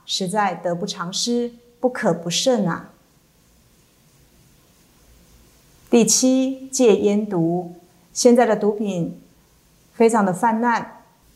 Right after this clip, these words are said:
抽烟吸毒犹如试食自己的生命，不但赔上健康，还会把自己的名声、金钱、人缘耗尽，最终毁灭了自己的前途。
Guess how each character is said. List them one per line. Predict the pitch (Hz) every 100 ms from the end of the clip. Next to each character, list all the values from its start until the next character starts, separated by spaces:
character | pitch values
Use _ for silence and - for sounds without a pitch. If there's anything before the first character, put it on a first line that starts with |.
| _ _ _ _ _ _ _ _ _ _ _
抽 | - 277 277
烟 | 277
吸 | 277 277 269
毒 | 214 185 190 208 - -
犹 | 196 214
如 | 214 196 202 208 -
试 | - - 330 262
食 | 196
自 | 180 226
己 | 196
的 | 170
生 | 170 208 214
命， | 254 247 - - - _ _ _ _
不 | 185
但 | 220 208 175
赔 | 175 180
上 | 233 220
健 | 262 233
康， | 214 233 233 240 - _ _
还 | - 185
会 | 214 220
把 | 196 175
自 | 220
己 | 202 196
的 | 190
名 | 190 202
声、 | 220 254 254 254 247 - -
金 | 226 233 240
钱、 | 240 226 175 175 - - _ -
人 | 185 190
缘 | 214 190
耗 | 202 269 247
尽， | - 277 220 175 - _ _ _
最 | - 226
终 | 208 214 214 214 -
毁 | 190 175
灭 | 202
了 | 196 180
自 | 214
己 | 202
的 | 175 170
前 | - 170 175
途。 | 185 170 170 165